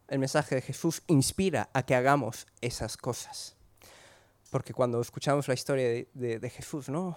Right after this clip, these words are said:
Un, un Dios de gracia que da más allá de lo que realmente merecemos, eso debería inspirarnos a dar más allá de lo que merecen las personas, tanto gente dentro de la iglesia como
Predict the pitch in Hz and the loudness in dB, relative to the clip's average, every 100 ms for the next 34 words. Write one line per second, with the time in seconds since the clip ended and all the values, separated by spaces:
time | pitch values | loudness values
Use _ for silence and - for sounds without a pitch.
0 | - 123 120 143 - 131 131 127 - 120 | -10 -14 -12 -12 -6 2 4 4 2 4
1 | 139 160 190 185 - _ - - 117 110 | 6 4 0 -4 -8 _ -14 -8 -6 -2
2 | 120 139 175 _ _ - 131 131 131 131 | 4 4 4 _ _ -2 -2 0 2 4
3 | 139 135 127 - 120 120 - 135 135 135 | 6 4 2 0 -2 0 2 4 4 2
4 | 131 127 120 - 143 175 - - _ - | 0 -2 -2 -2 -2 -4 -10 -18 _ -20
5 | - - - - 233 190 180 156 147 143 | -20 -8 -4 2 6 6 6 2 4 6
6 | 170 120 101 - - 120 110 - - 135 | 4 2 -4 -6 2 4 4 -2 4 10
7 | 135 160 - 139 139 151 123 131 139 120 | 10 8 2 0 0 0 0 2 2 0
8 | 120 123 113 - 127 120 139 - 110 - | -2 -6 -8 -2 2 4 2 -2 -8 -10
9 | - - - 117 - - 135 110 - 143 | -20 -16 -8 -8 -8 -6 -4 -4 0 2
10 | 135 117 160 165 135 131 139 175 175 170 | 2 8 8 10 8 10 8 10 10 10
11 | 151 143 160 165 208 254 - 123 117 110 | 10 6 2 0 -6 -6 -4 -2 0 -2